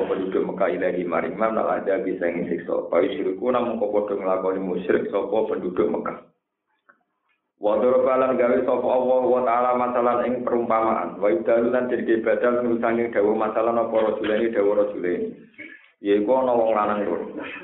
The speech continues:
Wong lanang loro ahaduma te salah sine rajulane iku abkamu iku wong sing bisu. Manane wulida den lahirno sapa ikilah ahad akhrosa kali bisu. Layak diru ora paham, ora mampu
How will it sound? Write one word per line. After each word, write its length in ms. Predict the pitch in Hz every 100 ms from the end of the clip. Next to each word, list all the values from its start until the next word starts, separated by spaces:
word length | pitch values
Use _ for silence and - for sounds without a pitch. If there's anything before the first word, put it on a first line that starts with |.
| - - _ - - -
Wong 160 | 117 127
lanang 320 | 131 131 131
loro 320 | 135 143 143
ahaduma 640 | 135 139 - 127 127 135
te 80 | 135
salah 320 | 131 127 123
sine 160 | 123 120
rajulane 640 | 123 120 123 120 123 127
iku 160 | 127 113
abkamu 560 | 113 - 113 98 98 95 92
iku 320 | 95 135 127
wong 400 | 117 123 123 123
sing 160 | 123 120 120 120 - - -
bisu. 480 | 107 - - - - _ _ - - - - - - _
Manane 400 | 113 120 135 151
wulida 480 | 151 143 143 156 151
den 160 | 131 131
lahirno 560 | 131 123 120 139 143
sapa 400 | 139 127 131 127
ikilah 400 | 123 123 123 120
ahad 440 | 107 107 - 127 123 - 117
akhrosa 560 | 117 120 113 127 -
kali 240 | 117 107 -
bisu. 320 | 90 - - - _ _ - - - - - _ - - - _
Layak 480 | 131 151 156 156 156
diru 320 | 147 151 170
ora 240 | 156 151 147
paham, 480 | 135 117 113 113 107
ora 240 | 131 135
mampu 400 | 135 131 123 120